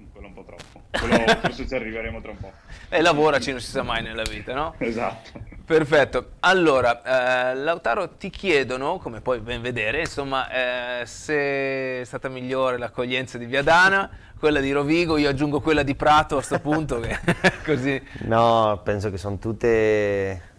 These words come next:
Speaker 3: ogni posto che vai è una roba diversa, non, non si può confrontare una cosa con l'altra. Eh, appunto, come ti ho detto all'inizio del, del programma, sono, ho, eh, ho scelto di venire qua, quindi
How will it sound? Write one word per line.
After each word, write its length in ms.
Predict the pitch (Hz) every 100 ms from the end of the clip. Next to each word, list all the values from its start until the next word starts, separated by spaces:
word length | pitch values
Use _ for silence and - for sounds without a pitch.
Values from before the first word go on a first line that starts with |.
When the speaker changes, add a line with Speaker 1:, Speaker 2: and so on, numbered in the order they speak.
| - - -
Speaker 3:
ogni 220 | 113 110
posto 360 | 117 117 -
che 140 | 104 107
vai 360 | 101 104 110 104
è 40 |
una 320 | 98 92 90
roba 260 | 90 95 98
diversa, 680 | 92 92 92 95 - 101
non, 280 | 98 92 87
non 140 | 82 87
si 140 | -
può 100 | 95
confrontare 580 | 98 95 95 92 92 92
una 240 | 92 87 82
cosa 260 | - 90 92
con 140 | 87
l'altra. 500 | 87 87 87 - - - - - - - _ -
Eh, 600 | - - 52 50 50 - -
appunto, 400 | 107 - 107 95
come 160 | 98
ti 80 | 95
ho 60 | 101
detto 240 | 101 104
all'inizio 580 | 98 95 98 92 - 95
del, 220 | 95 90 -
del 320 | - 95 95
programma, 520 | 101 98 92 90 87
sono, 380 | - 95 95 87 -
ho, 300 | 76 101 -
eh, 160 | - 107 -
ho 100 | 123
scelto 360 | - 117 113 117
di 60 |
venire 380 | 101 98 98 92
qua, 280 | - 82 - - _
quindi 600 | - 104 98 101 101 92